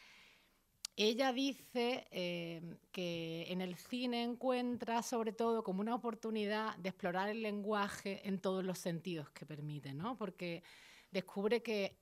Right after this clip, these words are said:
a través del cine puede fragmentar los cuerpos, puede ir de un primer plano, de un rostro a un paisaje, ¿no?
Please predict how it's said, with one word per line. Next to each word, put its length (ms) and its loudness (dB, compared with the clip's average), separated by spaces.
a 80 2
través 240 4
del 160 2
cine 320 0
puede 240 0
fragmentar 540 -4
los 100 -4
cuerpos, 800 0
puede 340 -2
ir 300 -4
de 240 -4
un 320 -6
primer 260 -6
plano, 560 -2
de 120 -4
un 120 -4
rostro 560 -2
a 100 10
un 140 2
paisaje, 880 4
¿no? 300 -2